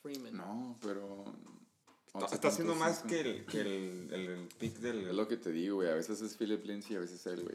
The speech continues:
Speaker 2: Es la mayoría Philip Lindsay,
Speaker 3: Es
Speaker 2: pero
Speaker 3: que ya que tiene Denver, güey, la dignidad nomás, cabrón. Ya no tiene nada, güey.
Speaker 2: Están en rebuild mode también.
Speaker 3: Pero bueno,
Speaker 2: Punto es
Speaker 3: gracias a
Speaker 2: de que
Speaker 3: Dios, sacamos
Speaker 2: Ujú.
Speaker 3: una victoria, una W. Créanme,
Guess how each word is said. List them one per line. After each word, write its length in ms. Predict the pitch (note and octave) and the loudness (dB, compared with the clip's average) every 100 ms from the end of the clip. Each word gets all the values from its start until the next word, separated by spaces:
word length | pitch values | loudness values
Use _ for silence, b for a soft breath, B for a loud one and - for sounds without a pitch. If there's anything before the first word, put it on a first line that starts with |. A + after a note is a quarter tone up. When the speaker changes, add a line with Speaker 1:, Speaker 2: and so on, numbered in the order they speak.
| - | 2
Speaker 2:
Es 80 | G#2 | 8
la 100 | A#2+ | 8
mayoría 380 | B2 F#2+ F2+ F2+ | 8 6 6 4
Philip 300 | A#2 G2+ G#2+ | 2 2 2
Lindsay, 300 | G#2+ G#2+ G2+ | -2 -2 -2
Speaker 3:
Es 40 | |
Speaker 2:
pero 140 | F#2 F2 | 2 4
Speaker 3:
que 60 | |
ya 100 | E3+ | 4
que 100 | F#3 | 2
tiene 260 | F3+ F3 F3 | 0 0 0
Denver, 360 | E3+ F#3 F3+ E3 | 0 0 -2 -4
güey, 180 | D3 | -4
la 80 | B2 | -4
dignidad 540 | G#2+ G#2 G#2 G2 C3 F3 | -4 -4 -2 -2 -4 -6
nomás, 380 | E3+ E3 G3+ G3 | -10 -8 -10 -10
cabrón. 280 | - F#3+ E3+ D#3 B B B | -12 -12 -12 -18 B B B
Ya 80 | A2+ | -2
no 60 | D3 | -2
tiene 200 | F#3 E3 | -2 -6
nada, 180 | E3 B3+ B3+ | -6 -6 -10
güey. 140 | - - | -12 -18
Speaker 2:
Están 320 | - - F2 | -12 -6 -4
en 180 | G2 F#2+ | -6 -4
rebuild 380 | F2+ D#2 F#2+ F#2+ | -4 -4 -8 -8
mode 200 | F#2 F2 | -10 -10
también. 260 | E2+ E2+ | -6 4
Speaker 3:
Pero 100 | C3 | 8
bueno, 220 | B2 A#2 G2 - | 10 8 4 -2
Speaker 2:
Punto 180 | G#2+ G#2+ | -2 4
es 60 | A#2+ | 6
Speaker 3:
gracias 180 | B2 | 6
a 40 | A2+ | 6
Speaker 2:
de 60 | |
que 60 | A2+ | 6
Speaker 3:
Dios, 220 | C#3 D#3 - | 4 2 -2
sacamos 320 | G2+ G#2+ A2 | -4 -2 0
Speaker 2:
Ujú. 100 | A#2 | 0
Speaker 3:
una 60 | A#2+ | 2
victoria, 460 | F#2+ - B2+ C3+ B2+ | 0 2 2 2 -2
una 240 | A#2+ A#2 | -2 0
W. 460 | G2+ F#2 F#2 A#2+ E3+ - - b b b b b b b b b - _ _ D4+ - | 0 2 2 2 0 -10 -20 b b b b b b b b b -20 _ _ -20 0
Créanme, 540 | G#2+ A#2 A2 G#2 F2 | 6 6 6 2 -4